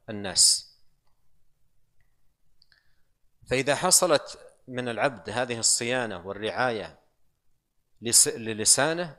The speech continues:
كان ذلك ركيزة عظيمة لحسن خلقه وجمال أدبه. أما من كان لسانه منفلتا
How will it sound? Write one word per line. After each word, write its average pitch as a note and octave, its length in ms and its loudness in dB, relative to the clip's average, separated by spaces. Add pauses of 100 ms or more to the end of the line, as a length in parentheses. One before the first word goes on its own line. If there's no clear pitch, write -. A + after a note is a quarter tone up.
(140)
كان C#3+ 260 -4
ذلك C#3+ 440 -4
ركيزة G#2+ 880 -6 (140)
عظيمة A#2+ 600 -8
لحسن C#3+ 600 -6
خلقه F#2 500 -10
وجمال A2+ 680 -8 (460)
أدبه. G2+ 380 -4 (1200)
أما F#3+ 260 0
من D3 160 -4
كان D3 320 -6
لسانه A#2+ 480 -6
منفلتا G2+ 720 -8